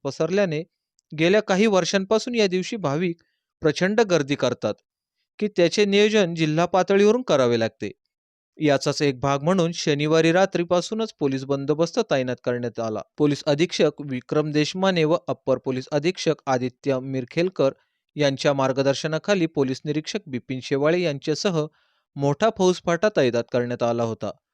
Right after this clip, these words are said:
रविवारी सकाळपासून खासगी वाहनांना त्र्यंबकेश्वरकडे प्रवेश करण्यास बंदी घातली होती. नाशिक बाजूने येणारी खासगी वाहने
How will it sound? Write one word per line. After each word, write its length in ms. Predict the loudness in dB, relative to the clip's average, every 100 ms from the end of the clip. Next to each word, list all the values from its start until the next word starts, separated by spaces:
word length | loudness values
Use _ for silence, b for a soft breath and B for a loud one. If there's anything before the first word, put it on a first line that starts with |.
| _ _ _ _
रविवारी 480 | -2 2 4 4 2
सकाळपासून 800 | 2 -2 0 0 0 0 -2 -4 -4
खासगी 360 | -4 -2 0
वाहनांना 500 | 0 0 0 -2 -2
त्र्यंबकेश्वरकडे 1040 | -2 -2 -4 -6 -6 -6 -4 -4 -2 0 0
प्रवेश 360 | 0 0 0
करण्यास 340 | -2 -2 -2 -2
बंदी 340 | -2 -2 -2
घातली 340 | -2 -4 -4 -6
होती. 320 | -6 -10 -14 _ _ _ _ _ -4
नाशिक 420 | -2 0 -2 0
बाजूने 360 | 2 2 2
येणारी 280 | 2 2 0 0
खासगी 360 | -4 -4 -2
वाहने 340 | 0 0 -2